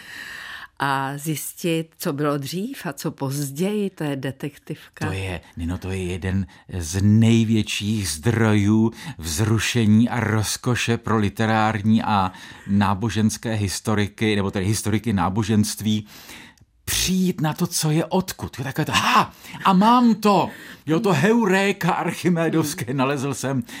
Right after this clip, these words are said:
Speaker 2: To je neuvěřitelná
Speaker 1: Ano, a pak
Speaker 2: rozkoš,
Speaker 1: někdo
Speaker 2: jo.
Speaker 1: za pět set let přijde na to, že to bylo naopak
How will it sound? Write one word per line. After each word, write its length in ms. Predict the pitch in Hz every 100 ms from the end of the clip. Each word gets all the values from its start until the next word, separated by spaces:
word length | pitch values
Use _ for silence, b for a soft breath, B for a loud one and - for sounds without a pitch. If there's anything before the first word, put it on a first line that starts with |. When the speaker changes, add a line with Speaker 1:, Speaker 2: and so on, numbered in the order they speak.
| 247 170 -
Speaker 2:
To 160 | 117
je 140 | 110 104
neuvěřitelná 800 | 104 101 107 104 101 - 98 95
Speaker 1:
Ano, 80 | 95
a 20 |
pak 100 | 85
Speaker 2:
rozkoš, 320 | 156 - 170
Speaker 1:
někdo 160 | 160 165
Speaker 2:
jo. 60 |
Speaker 1:
za 100 | 170
pět 240 | 160 165 -
set 160 | 180
let 180 | 160 165
přijde 300 | - 170 180
na 140 | 170
to, 140 | 151 175
že 120 | 170
to 120 | -
bylo 200 | 170 180
naopak 600 | 175 170 170 170 131 156